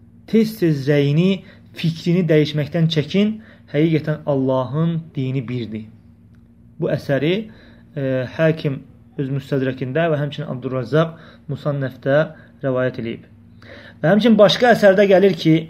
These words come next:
Hüzeyfə radiyallahu anhu buyurur, "Sizdən biriniz fitnəyə düçar olub olmadığını bilmək istəyirsə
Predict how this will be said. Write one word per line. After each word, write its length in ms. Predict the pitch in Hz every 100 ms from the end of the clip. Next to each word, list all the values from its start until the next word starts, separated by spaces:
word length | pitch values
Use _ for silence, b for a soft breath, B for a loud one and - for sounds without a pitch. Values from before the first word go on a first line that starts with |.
| 147
Hüzeyfə 340 | 151 233 202
radiyallahu 560 | 180 160 160 160 180 165
anhu 160 | 151
buyurur, 380 | 143 143 180 214 - - B B B -
"Sizdən 500 | - 147 139 208 175
biriniz 500 | 165 156 185 175 - - - -
fitnəyə 440 | - 156 151 165 151
düçar 300 | - 170 165
olub 380 | - 139 156 156 - - - _ _
olmadığını 640 | 185 190 156 143 135 139 139
bilmək 300 | 135 135 139 -
istəyirsə 500 | 135 143 139 139